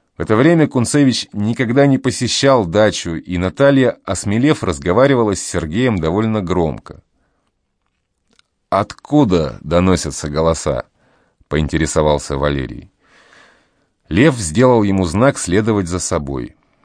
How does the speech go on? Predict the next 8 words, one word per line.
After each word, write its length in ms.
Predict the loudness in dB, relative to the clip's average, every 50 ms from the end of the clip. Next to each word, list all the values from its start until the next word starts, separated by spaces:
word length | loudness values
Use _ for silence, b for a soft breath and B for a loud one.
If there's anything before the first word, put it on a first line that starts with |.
| _ _ _ _ _ _ _ _ _ _ _ _
Возле 360 | -6 -2 -2 -2 0 0 -2 -2
двери, 560 | -2 0 2 4 6 6 4 4 0 -2 b b b b _
ведущей 420 | -2 0 2 2 0 0 0 -4 -6
в 100 | -6 -4
каморку, 460 | -2 0 2 2 2 0 0 -4 -8
где 180 | -4 -4 -4
прятался 480 | -4 0 -2 0 0 0 -4 -4 -6 -8
беглец, 560 | -4 -4 -4 -2 -2 0 0 0 -2 -4 -10